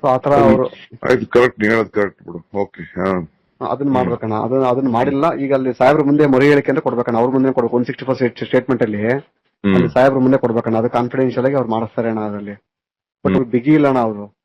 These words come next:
Speaker 1: ಅವ್ರ, ಅವರಲ್ಲಿ
Speaker 2: ಹ್ಮ್.
Speaker 1: ಒಂದು ಸ್ಟ್ರೈಟ್ನೆಸ್ ಇಲ್ಲ.
Speaker 2: ಅಯ್ಯಪ್ಪ, ನಮ್ಮ ಹತ್ರ ಇರೋರು ಸದ್ಯ ಅವರಾದ್ರೆ ಕರ್ಕೊ ಬಂದು ದೇವ್ರಿಗೆ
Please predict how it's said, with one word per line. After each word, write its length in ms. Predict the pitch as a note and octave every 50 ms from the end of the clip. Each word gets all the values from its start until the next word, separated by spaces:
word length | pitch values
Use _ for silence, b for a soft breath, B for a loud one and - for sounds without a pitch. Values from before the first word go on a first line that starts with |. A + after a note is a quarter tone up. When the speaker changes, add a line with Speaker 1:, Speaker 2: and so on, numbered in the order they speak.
| _ _
Speaker 1:
ಅವ್ರ, 180 | B2 B2 B2+ B2+
ಅವರಲ್ಲಿ 560 | B2 A#2+ B2 B2+ B2+ F#3+ F#3 C3+ A#2+ A#2 B2+
Speaker 2:
ಹ್ಮ್. 100 | D3 D3+ - _ _ _ _ _ _ _ -
Speaker 1:
ಒಂದು 120 | B2 A#2
ಸ್ಟ್ರೈಟ್ನೆಸ್ 460 | - - - C3 D3+ D3+ - D#3 C3+ -
ಇಲ್ಲ. 180 | - B2+ A#2+
Speaker 2:
ಅಯ್ಯಪ್ಪ, 380 | G2+ F#2+ G2 G2 F#2+ - _ G#2+ F#2 G2 G2 G2 G#2 G#2+ G#2+
ನಮ್ಮ 240 | G2+ G2 G2 G2+ G2+
ಹತ್ರ 180 | G2+ F2+ F#2+ F#2+
ಇರೋರು 520 | F#2 F2+ F2+ F#2+ G2 G2 G2+ G#2 G2+ G2+
ಸದ್ಯ 300 | - - - - F#2 F2+
ಅವರಾದ್ರೆ 400 | D#2+ D#2+ F#2 G2 G2 G2 G2+ F#2+
ಕರ್ಕೊ 420 | - F#2 F#2 - - F#2+ F#2+ F#2+ F#2
ಬಂದು 220 | F#2 F#2 F2+ _
ದೇವ್ರಿಗೆ 720 | F#2 F#2 F#2+ F#2+ G2 F#2+ F#2 G2 F#2 - _ _ _ _